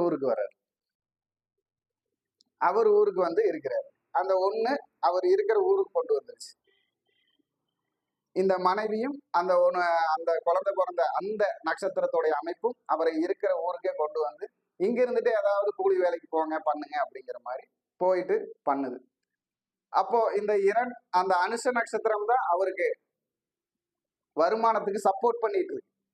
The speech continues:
யாரு? மனைவி தான். அப்ப அந்த இடத்துல சனி அவருக்கு துணை செய்ய ஆரம்பிக்கிறார். அப்ப இந்த சனி திசை பிறந்ததுக்கு அப்புறம் இருந்துதான் மனைவி சொந்தமா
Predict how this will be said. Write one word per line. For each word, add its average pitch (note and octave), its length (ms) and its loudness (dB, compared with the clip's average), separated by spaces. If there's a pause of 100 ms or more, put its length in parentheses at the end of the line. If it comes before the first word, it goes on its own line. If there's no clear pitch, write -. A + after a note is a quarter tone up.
(440)
யாரு? E3 200 2 (140)
மனைவி D#3 320 -2
தான். - 120 -10 (1700)
அப்ப F#3 100 -2 (100)
அந்த F#3+ 180 -2
இடத்துல G#3 260 0 (520)
சனி F#3+ 260 0 (640)
அவருக்கு D#3 400 0 (300)
துணை D#3+ 180 -2 (100)
செய்ய C#3+ 120 0 (120)
ஆரம்பிக்கிறார். G2+ 540 -12 (580)
அப்ப G#3+ 220 2
இந்த G3 120 2 (100)
சனி G#3+ 320 -2
திசை A#3+ 200 0 (100)
பிறந்ததுக்கு G#3 460 2
அப்புறம் F#3+ 240 0
இருந்துதான் F#3 360 -2 (140)
மனைவி G#3 340 0 (760)
சொந்தமா A3 400 2